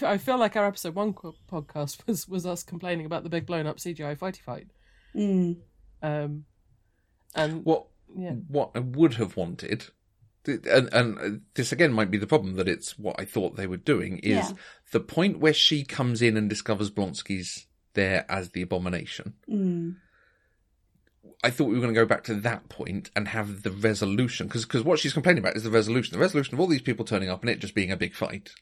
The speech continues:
Speaker 3: about the powers isn't good. So I thought they were gonna go back and do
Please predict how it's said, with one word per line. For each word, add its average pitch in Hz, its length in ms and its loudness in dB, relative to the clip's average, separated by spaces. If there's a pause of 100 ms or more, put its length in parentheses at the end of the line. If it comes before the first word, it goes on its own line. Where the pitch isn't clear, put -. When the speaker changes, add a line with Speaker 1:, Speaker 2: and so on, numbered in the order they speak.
(100)
Speaker 3:
about - 180 -2
the - 60 -12
powers - 480 -6 (960)
isn't 95 320 0
good. 98 340 -4 (560)
So 113 420 4
I 120 40 6
thought 123 200 2
they 117 100 4
were 110 80 2
gonna 110 140 2
go 104 100 6
back 113 300 -2
and 101 140 -2
do 104 380 4